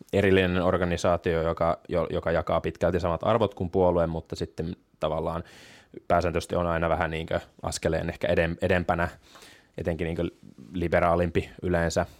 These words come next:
Ja, ja tota, esimerkiksi meillä niinkö on yleensä puoluekokouksessa ja puoluevaltuustossa, mitkä on niinkö ylimpiä päättäviä, päättäviä elimiä puolueella, niin meillä on siellä yleensä aika vahvakin e-, edustus. Ja,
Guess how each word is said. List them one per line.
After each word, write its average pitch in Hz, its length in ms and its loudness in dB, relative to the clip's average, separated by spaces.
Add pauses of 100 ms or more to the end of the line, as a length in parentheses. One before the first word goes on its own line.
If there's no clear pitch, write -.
(120)
Ja, 82 340 0
ja 82 220 -4
tota, 80 420 -2 (560)
esimerkiksi 117 640 0
meillä 110 260 6
niinkö 104 260 2
on 95 160 4
yleensä 95 280 4
puoluekokouksessa 92 800 2
ja 87 60 4
puoluevaltuustossa, 85 880 0
mitkä 82 280 -4
on 80 60 -2
niinkö 85 160 -2
ylimpiä 85 340 0
päättäviä, 82 460 -2 (240)
päättäviä 87 340 0
elimiä 82 340 -2
puolueella, 85 480 0
niin 85 120 -4
meillä 85 200 -2
on 85 60 -4
siellä 85 220 -2
yleensä 85 280 -2
aika 87 200 -2
vahvakin 92 380 2
e-, 92 100 -2 (240)
edustus. 95 560 -2 (580)
Ja, 85 300 2